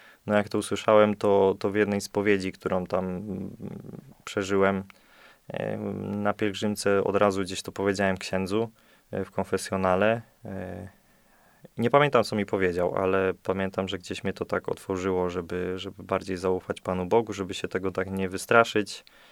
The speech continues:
e, tylko gdzieś Mu zaufać w tym, że to się pojawiło w sercu.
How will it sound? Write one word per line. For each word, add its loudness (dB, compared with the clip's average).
e, -6
tylko -2
gdzieś -4
Mu -4
zaufać -2
w -16
tym, -4
że -20
to -2
się -4
pojawiło 4
w -6
sercu. 2